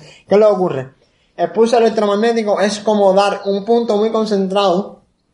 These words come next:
en un instante muy, muy pequeño. Es como cogerte con una aguja y hacer, con una aguja, pero de inyectar caballo. En el caso este, una aguja de inyectar caballo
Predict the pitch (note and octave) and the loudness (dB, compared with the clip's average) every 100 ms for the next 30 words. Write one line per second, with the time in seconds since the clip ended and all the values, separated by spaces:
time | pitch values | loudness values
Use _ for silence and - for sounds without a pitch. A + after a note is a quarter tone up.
0 | _ _ _ _ _ _ F3 F3+ G#3 G#3 | _ _ _ _ _ _ -2 2 2 2
1 | F#3+ G3 G3+ G3 F3+ F3+ F3+ F3+ F3 D#3+ | 2 0 0 0 2 2 4 4 2 2
2 | D3 C#3+ D#3+ F3+ D#3+ D#3 C#3 A#2+ A#2 _ | 0 0 2 2 2 2 0 -2 -8 _
3 | _ _ _ _ _ _ E3+ E3+ - F#3+ | _ _ _ _ _ _ -4 -4 0 2
4 | F#3 F3+ F3 E3 F#3+ F#3+ G3+ G3 E3 E3+ | 2 2 0 0 -2 -2 -4 -2 -4 -2
5 | F#3+ F#3 G#3 F#3+ G3+ G#3+ - _ _ F3+ | 0 4 4 4 0 -6 -12 _ _ -2
6 | D#3 E3+ - _ _ _ D3 C#3 F#3 F3+ | -2 -4 -12 _ _ _ -6 0 0 -2
7 | - _ - D3+ D#3+ G3 G3+ G#3 G#3 G3+ | -12 _ -4 -2 0 0 2 2 2 0
8 | F#3 - _ - D3+ D3 D3 D3 D3 F3 | -2 -6 _ 0 2 2 2 0 2 0
9 | F3 F#3 F3+ F3 C3+ D3 - _ _ _ | 0 0 2 2 0 -4 -8 _ _ _
10 | _ _ - C#3 B2+ B2+ E3+ E3+ F#3 F3+ | _ _ -8 -2 -2 0 -2 0 0 0
11 | F3 E3+ D#3 E3 E3+ F#3 F#3 D#3 C#3+ C#3 | -2 -6 -4 -4 -2 0 0 0 -2 -2
12 | E3 F3+ F3+ E3+ F#3 | 0 2 2 2 -2